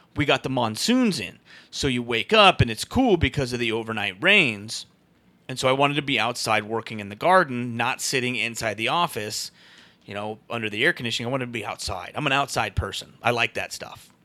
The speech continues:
I like being out in the garden. I like, I like, I, I'm starting to grow some of my own food, and, and I don't know if I'm gonna do, like, a webcam thing about that or not, but, I mean, that's maybe for something else. But I get enjoyment from that.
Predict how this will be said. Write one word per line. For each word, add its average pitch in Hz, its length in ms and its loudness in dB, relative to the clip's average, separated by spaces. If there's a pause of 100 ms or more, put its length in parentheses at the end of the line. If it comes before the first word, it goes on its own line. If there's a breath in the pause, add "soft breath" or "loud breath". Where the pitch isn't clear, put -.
I 113 60 -8
like 131 180 0
being 147 220 -2
out 131 120 -4
in 123 40 -10
the 135 60 -10
garden. 113 420 -4
I 110 60 -6
like, 117 200 -8 (140)
I 113 120 -4
like, 117 280 -8 (380 loud breath)
I, 110 140 -8 (100)
I'm 110 280 -6
starting 127 220 -2
to 135 60 -8
grow 127 180 -2
some 120 200 -4
of 117 80 -6
my 110 180 -4
own 113 160 -6
food, 110 420 -6
and, 101 220 -12
and 104 120 -14
I 107 60 -12
don't 110 100 -10
know 110 80 -8
if 110 100 -16
I'm 101 100 -10
gonna 98 120 -16
do, 101 280 -16
like, 95 180 -18
a 98 40 -16
webcam 98 520 -14
thing 98 160 -16
about 95 220 -12
that 180 320 4
or 170 60 -4
not, 170 340 0
but, 107 200 -14
I 104 80 -14
mean, 101 140 -16
that's 101 280 -16
maybe 95 240 -18
for 95 160 -16
something 95 300 -14
else. - 240 -18 (1160 loud breath)
But 151 100 2
I 143 120 6
get 165 160 2
enjoyment 151 460 0
from 92 160 -14
that. - 160 -16